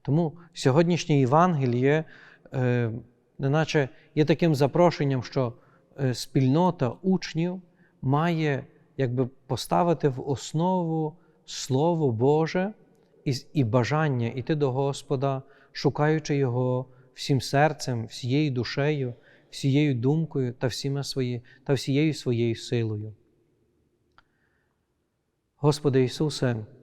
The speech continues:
іноді є важко прощати, особливо коли хтось завинив дуже перед нами. Ти дай нам сили простити і благословити.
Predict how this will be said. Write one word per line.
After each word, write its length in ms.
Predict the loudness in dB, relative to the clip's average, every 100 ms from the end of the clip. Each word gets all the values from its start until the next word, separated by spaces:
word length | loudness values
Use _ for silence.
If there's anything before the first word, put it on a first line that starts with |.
| -20 _ _ _ _ _ _ _ _ 0
іноді 440 | 4 4 4 4
є 120 | 4
важко 540 | 4 2 0 0 0 0
прощати, 880 | 0 -2 -2 -2 0 -2 -4 -8 -10 _ _ _ _ -8
особливо 480 | -2 0 2 2
коли 580 | 0 -2 0 0 0 -2 -8 -20 _ _
хтось 680 | -20 2 6 6 4 -4 -14 -20 -20 _
завинив 640 | -10 -2 0 2 2 0 0
дуже 360 | 2 0 0 0
перед 320 | 0 -2 -2
нами. 400 | -4 -4 -6 -10 -16 _ _ _ _ _ -4
Ти 60 | 0
дай 260 | 2 2
нам 220 | 0 -4 -6
сили 500 | -4 -2 -2 -4 -6 _ _ _ -6
простити 680 | -4 -2 0 0 2 -4 -2
і 80 | -4
благословити. 920 | -2 -2 -4 -4 -4 -2 -4 -6 -14